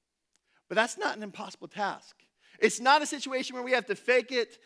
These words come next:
till we make it. A Christian's life is instead one of integrity. A life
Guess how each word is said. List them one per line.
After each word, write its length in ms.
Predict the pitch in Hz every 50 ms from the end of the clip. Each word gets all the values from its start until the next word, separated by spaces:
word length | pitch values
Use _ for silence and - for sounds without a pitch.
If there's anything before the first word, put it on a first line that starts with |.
| _ _ _
till 300 | - 277 269 262 247 233
we 120 | 226 220 208
make 340 | 208 214 247 269 285 -
it. 120 | 226 214 196
A 40 | 185
Christian's 500 | - - - - - - 226 196 196 220
life 420 | 262 247 226 208 190 214 226 - _ _ _ _ _ - _ _ _ -
is 340 | 226 247 262 247 240 202
instead 520 | 226 220 202 - - 269 269 269 262 226 226
one 220 | 240 247 247 247
of 120 | 254 240 240
integrity. 720 | 240 240 226 - - - 277 302 262 262 233 202 160 127 - _ _ _ _ _ _ _ _ _ _ _ _ _ _ _ _ _ _ _ _ _ _ _ _ _ _ _ _ _
A 100 | - 156
life 380 | 170 175 196 214 262 285 269 -